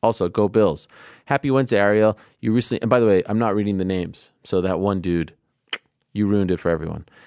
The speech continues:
Happy Wednesday, Ariel. You recently highlighted the anniversary of your day in London with Michael Bisping. Videos like that, um,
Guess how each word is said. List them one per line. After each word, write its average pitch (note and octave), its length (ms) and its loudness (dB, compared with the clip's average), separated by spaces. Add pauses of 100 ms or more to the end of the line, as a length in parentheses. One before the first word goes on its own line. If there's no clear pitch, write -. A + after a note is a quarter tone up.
(120)
Happy C3+ 240 0
Wednesday, B2 280 2
Ariel. G#2+ 300 2
You G#2+ 120 0
recently A2+ 300 -2
highlighted G#2 400 0
the G2+ 120 0
anniversary G2 460 -2
of F#2 80 -4
your F#2 100 -2
day F#2+ 160 -2
in F#2 140 -2
London G2 440 0 (320)
with F#2 220 0
Michael F2+ 320 -4
Bisping. - 500 -10 (160)
Videos A#2 320 2
like G2+ 220 -2
that, G2 320 0 (260)
um, E2 600 -6